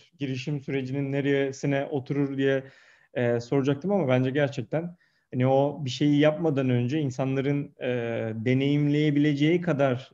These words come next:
e, çalışan en azından bir şeyler ortaya koymak. E, bu arada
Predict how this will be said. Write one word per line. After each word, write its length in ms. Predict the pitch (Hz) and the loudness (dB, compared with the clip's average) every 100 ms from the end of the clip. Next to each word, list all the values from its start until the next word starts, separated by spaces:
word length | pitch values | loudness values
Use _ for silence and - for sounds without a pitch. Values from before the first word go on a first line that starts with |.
| - | -8
e, 280 | 127 120 113 | -4 -4 -6
çalışan 520 | - 135 131 151 147 | -2 -2 0 0 0
en 100 | 131 | 0
azından 540 | 127 123 127 127 127 - | -2 -2 -2 -2 -6 -12
bir 60 | |
şeyler 240 | 120 139 127 | -6 -2 0
ortaya 360 | 123 120 120 | 0 0 -6
koymak. 400 | 113 131 175 226 _ _ _ _ - | -4 -4 -4 -8 _ _ _ _ -4
E, 220 | 143 131 | -2 2
bu 60 | 135 | 4
arada 160 | 156 | 2